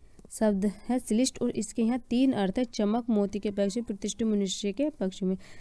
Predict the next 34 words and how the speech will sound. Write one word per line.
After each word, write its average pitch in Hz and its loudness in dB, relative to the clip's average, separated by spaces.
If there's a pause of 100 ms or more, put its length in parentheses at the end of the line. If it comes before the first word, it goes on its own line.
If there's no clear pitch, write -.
(180)
जल 226 2
चूने 208 0
के 196 0
पक्ष 196 -6
में, 247 0
मत 233 -6
दोहे 202 -2
में 220 -2
श्लेष 220 -4
अलंकार 202 -2 (140)
है। 156 -6 (440)
जैसे 214 0
कि 277 2 (600)
पहले 226 2
का 233 -4
अ, 214 -2
पहला 208 2
है 254 2
पान-, 208 0 (180)
पहले 208 0
जो 220 0
पानी 208 2
है, 262 0
इसका 226 -2
अर्थ 214 0
है 285 4
मोती 214 4
से, 220 0
यानी 208 2
कि 302 2
मोती 233 4
की 311 2
चमक 196 2
से। 170 0